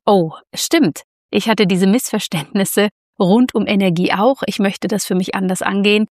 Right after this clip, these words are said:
denn du hast absolut recht. Wir managen unsere Zeit. Dabei sollten wir Energie als unsere kostbarste Ressource sehen und mit dieser wirklich, wirklich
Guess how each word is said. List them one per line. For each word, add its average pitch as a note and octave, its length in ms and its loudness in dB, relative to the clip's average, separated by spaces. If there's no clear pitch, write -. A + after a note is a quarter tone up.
denn F3 100 0
du F3+ 100 0
hast F#3 200 -2
absolut G3+ 600 -2
recht. F#3 480 0
Wir F3 160 2
managen A#3 520 0
unsere A#3+ 260 -4
Zeit. F#3 400 0
Dabei F3 300 0
sollten F3+ 480 -2
wir E3+ 260 -2
Energie F3 460 0
als F3+ 180 -4
unsere F#3 400 -2
kostbarste - 960 -2
Ressource E3+ 440 -4
sehen D#3+ 380 -4
und F3+ 180 -2
mit F3 200 0
dieser F3+ 460 0
wirklich, F#3 540 -2
wirklich F#3+ 420 0